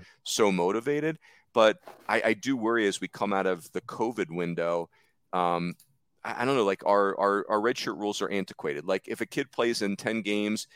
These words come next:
and it's the last ten games of the season, not the first ten games, it's ten games, right? Like, he should get that year back, and coaches should not feel like they've gotta just shelf players, um,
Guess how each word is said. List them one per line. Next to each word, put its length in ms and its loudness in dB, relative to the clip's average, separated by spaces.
and 100 0
it's 160 -2
the 60 -6
last 360 0
ten 220 -2
games 260 -2
of 60 -12
the 60 -6
season, 500 -4
not 220 -2
the 40 -10
first 360 -4
ten 160 -2
games, 400 -6
it's 220 0
ten 320 -2
games, 420 -4
right? 220 0
Like, 180 0
he 120 -10
should 240 -8
get 160 -2
that 180 -2
year 220 -2
back, 420 -6
and 220 0
coaches 400 4
should 240 -2
not 280 4
feel 280 -2
like 160 2
they've 120 0
gotta 260 2
just 200 -4
shelf 540 0
players, 580 -2
um, 480 0